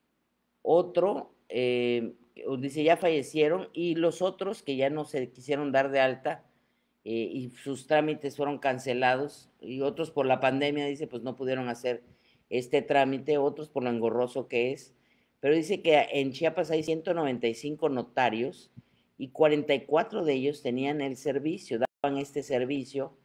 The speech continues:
y se les cancela este servicio a treinta y cinco.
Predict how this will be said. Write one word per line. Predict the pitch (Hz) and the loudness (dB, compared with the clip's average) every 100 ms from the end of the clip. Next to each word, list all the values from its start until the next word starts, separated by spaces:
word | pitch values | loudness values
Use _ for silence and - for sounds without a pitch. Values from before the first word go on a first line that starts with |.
| _ _ _ _ _ | _ _ _ _ _
y | 131 | -8
se | 143 | 0
les | 139 131 131 | 2 2 0
cancela | 127 123 123 151 156 156 - - _ | 0 0 2 2 6 4 4 -2 _
este | 135 160 170 170 170 | 2 2 2 -4 -8
servicio | 156 143 151 143 - 147 - _ _ _ _ _ _ | -4 -2 -2 -4 -6 -8 -8 _ _ _ _ _ _
a | 117 123 | -2 0
treinta | 131 131 135 | -2 0 -2
y | 139 | -4
cinco. | - 123 113 104 | -6 -8 -6 -8